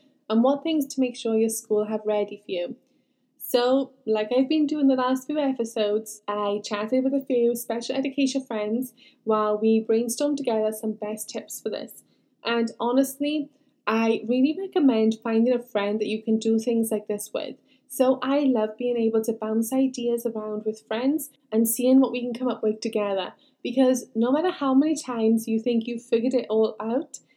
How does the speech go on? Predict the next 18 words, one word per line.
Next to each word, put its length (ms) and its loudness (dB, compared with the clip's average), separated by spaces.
sometimes 600 4
one 160 2
of 80 4
the 60 4
mind 520 2
can 140 0
come 140 -6
up 180 -2
with 80 0
something 520 -2
that 120 -2
you 140 -4
never 340 2
thought 340 0
of, 280 -4
and 160 -4
you're 80 4
like, 260 0